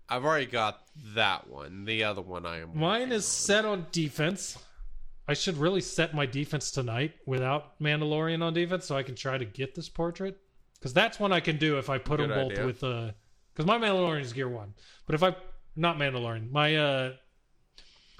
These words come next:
Speaker 2: armor is gear one. But if I put gear one armor and Mandalorian with Slicker, I might still be able to get the, uh,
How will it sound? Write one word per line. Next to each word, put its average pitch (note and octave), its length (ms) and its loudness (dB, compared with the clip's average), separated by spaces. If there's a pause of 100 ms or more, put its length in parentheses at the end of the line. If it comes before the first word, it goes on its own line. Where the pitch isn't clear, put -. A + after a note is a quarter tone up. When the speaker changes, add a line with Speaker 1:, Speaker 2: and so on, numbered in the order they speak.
(140)
Speaker 2:
armor F#3 400 4
is A#2+ 120 -6
gear B2 220 -2
one. A2 160 -6
But C#3 100 0
if D3 120 2
I F3 40 2
put F#3+ 460 -2
gear F3+ 200 4
one F#3 180 4
armor E3 600 2 (440)
and D3+ 440 4 (300)
Mandalorian D3 840 2
with C3+ 200 -2
Slicker, A#2+ 680 -2 (1500)
I C#3 40 -10
might C#3 200 -8
still C3+ 200 -10
be B2 100 -6
able A#2+ 180 -8
to A#2 80 -8
get A2+ 240 -8
the, A2 200 -10
uh, G#2 180 -8